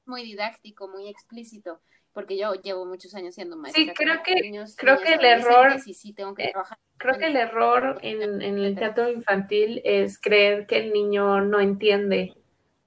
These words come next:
Speaker 2: O sea, creer que el niño necesita
Speaker 1: Exacto.
Speaker 2: algo simplificado, al contrario. O sea, al contrario, hay que contar,
Speaker 1: Exacto.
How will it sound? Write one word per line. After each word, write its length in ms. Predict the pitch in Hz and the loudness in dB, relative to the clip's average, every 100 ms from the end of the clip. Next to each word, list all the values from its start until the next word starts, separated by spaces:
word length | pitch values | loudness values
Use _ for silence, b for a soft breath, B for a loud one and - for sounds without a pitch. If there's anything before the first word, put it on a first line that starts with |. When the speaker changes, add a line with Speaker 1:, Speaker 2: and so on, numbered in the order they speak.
| _ _ _ _ _ _ - | _ _ _ _ _ _ -2
Speaker 2:
O 40 | |
sea, 180 | - 214 | 4 4
creer 320 | - 220 220 | 4 2 4
que 100 | 254 | 2
el 140 | 240 226 | 2 0
niño 600 | 220 214 214 208 202 208 | -2 0 2 4 4 4
necesita 540 | 202 196 202 196 220 | 2 2 -2 2 4
Speaker 1:
Exacto. 20 | |
Speaker 2:
algo 360 | 226 214 214 196 196 _ _ - | 4 2 2 0 -4 _ _ -10
simplificado, 1080 | - 208 196 196 196 196 214 208 185 180 - | -2 0 2 0 2 2 6 6 6 2 -4
al 140 | 202 196 | -6 -2
contrario. 720 | 190 196 208 202 190 180 180 _ _ | -2 0 2 2 2 0 -2 _ _
O 80 | 220 | -10
sea, 340 | 214 220 202 | 0 2 2
al 100 | 196 196 | 0 0
contrario, 720 | 202 196 226 226 202 185 185 | 0 2 2 4 4 2 0
hay 140 | 202 | -2
que 180 | 196 208 | -2 -4
contar, 560 | 185 202 196 196 196 196 - | -2 -2 2 2 2 -2 -14
Speaker 1:
Exacto. 380 | - - _ | -20 -20 _